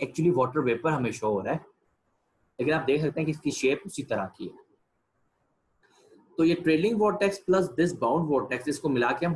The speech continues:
horseshoe vortex कहते हैं और ये airplane की characteristic है, ठीक है। तो इसमें आप देख सकते हैं कि ये airplane का wing जितना छोटा होगा, ये जो ये vortex है ये उसका उतना ज्यादा region occupy करेगा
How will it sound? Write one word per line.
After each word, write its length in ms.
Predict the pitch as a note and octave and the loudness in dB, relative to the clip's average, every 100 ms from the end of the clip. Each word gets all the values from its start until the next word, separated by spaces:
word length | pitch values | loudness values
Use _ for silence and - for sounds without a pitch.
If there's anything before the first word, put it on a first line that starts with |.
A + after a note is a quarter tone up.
| A#2 | 0
horseshoe 320 | B2 A#2+ E3 | 0 0 0
vortex 340 | A#2+ A#2 C#3+ | 0 -2 -4
कहते 260 | - A#2+ C#3+ | -2 -4 -2
हैं 40 | D#3 | -2
और 60 | |
ये 160 | C#3 D3+ | 0 0
airplane 560 | A#2+ C3 C3 A#2+ A#2 A2 | 2 0 0 -2 -2 -4
की 180 | - | -6
characteristic 640 | B2 A#2+ A2+ A2 G2+ - F#2+ | -4 -4 -4 -6 -6 -10 -20
है, 140 | _ _ _ _ _ _ _ _ _ _ _ _ _ _ _ _ _ - - - | _ _ _ _ _ _ _ _ _ _ _ _ _ _ _ _ _ -20 -10 -4
ठीक 120 | - | 0
है। 100 | F#3+ | 2
तो 60 | |
इसमें 200 | F#3 F#3 | 2 2
आप 60 | F#3+ | 0
देख 180 | - F#3+ | 2 2
सकते 260 | F#3 F3 F3+ | 0 -2 -2
हैं 80 | F3+ | 2
कि 60 | |
ये 220 | E3 D#3 E3+ - | 2 4 2 2
airplane 600 | D3 F3+ F3+ D3+ D3+ D3+ - _ | 2 0 0 0 0 -4 -10 _
का 80 | C#3 | 0
wing 240 | B2+ D3 | 0 -2
जितना 220 | C3 E3+ | -4 -6
छोटा 340 | E3+ B2 A#2 F3 | -2 -2 0 0
होगा, 300 | E3 B2 C#3 | 0 2 0
ये 220 | C3 C#3+ | 2 0
जो 120 | C#3 | -2
ये 160 | A#2+ D#3 | 0 2
vortex 460 | F3 D3 - A2+ - | 2 2 -2 -8 -2
है 80 | D#3 | 2
ये 80 | |
उसका 240 | D3 - D3+ | 2 0 -6
उतना 180 | - C#3+ | -4 -4
ज्यादा 220 | A#2+ B2+ | -2 -2
region 240 | A#2 C3+ | 0 -2
occupy 380 | A2 - D3+ G3 | -4 -4 0 0
करेगा 400 | G3 F#3 E3+ D#3 | 2 2 2 0